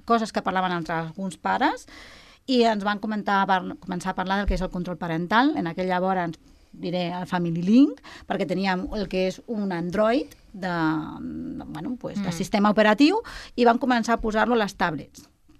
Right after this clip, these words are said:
Speaker 1: Vale? Tant la petita. La petita sí que tenia tablet, però com a jocs. Vale? I,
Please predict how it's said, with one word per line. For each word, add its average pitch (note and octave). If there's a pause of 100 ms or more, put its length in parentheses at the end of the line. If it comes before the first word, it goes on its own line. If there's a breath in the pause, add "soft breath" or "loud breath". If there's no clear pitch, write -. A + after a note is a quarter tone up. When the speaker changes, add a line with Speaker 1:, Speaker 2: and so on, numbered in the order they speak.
(340)
Speaker 1:
Vale? F#3 (320 loud breath)
Tant A3
la G3+
petita. -
La F#3+
petita C4+
sí C#4
que G#3+
tenia G3 (200)
tablet, D#3+
però F3+
com E3+
a D#3+
jocs. D3 (320)
Vale? F#3 (640 loud breath)
I, F3+